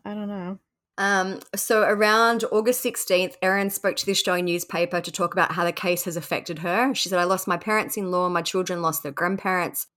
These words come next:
Speaker 2: and I've been painted as an evil witch, and the media is making it impossible for me to live in this town. I can't have friends over. The media is at the house when my children are at.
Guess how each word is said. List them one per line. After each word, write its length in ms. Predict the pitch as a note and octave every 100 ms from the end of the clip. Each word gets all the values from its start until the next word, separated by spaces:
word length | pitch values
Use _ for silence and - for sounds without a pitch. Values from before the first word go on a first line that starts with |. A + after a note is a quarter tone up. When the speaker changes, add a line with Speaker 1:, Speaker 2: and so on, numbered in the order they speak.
| -
Speaker 2:
and 120 | F#3
I've 120 | F3+
been 160 | G3 G3
painted 340 | - F3+ F3
as 220 | - E3
an 120 | F3 -
evil 220 | D#3+ D3+
witch, 380 | B2+ - - -
and 140 | E3
the 40 | E3
media 360 | E3+ F3 G3
is 160 | - E3
making 320 | F3 D#3 D3+
it 40 | C3
impossible 400 | D#3+ G#3 - F#3+
for 120 | F3
me 160 | D#3+
to 160 | D#3 E3
live 140 | D#3
in 80 | D3
this 180 | C#3+ -
town. 460 | - D#3 E3 A#3 - _ -
I 60 |
can't 300 | D#3 G3+ G#3
have 160 | A3 G#3+
friends 280 | F#3 E3+ D#3+
over. 460 | D#3+ D#3+ G3+ B3
The 100 | F#3
media 280 | F3+ F#3 G#3
is 140 | F3 F3
at 100 | -
the 80 |
house 300 | D#3 D#3 D3+
when 80 | E3+
my 100 | D#3
children 400 | D3+ G#3 G3+ G3+
are 80 | F#3+
at. 200 | F#3 F3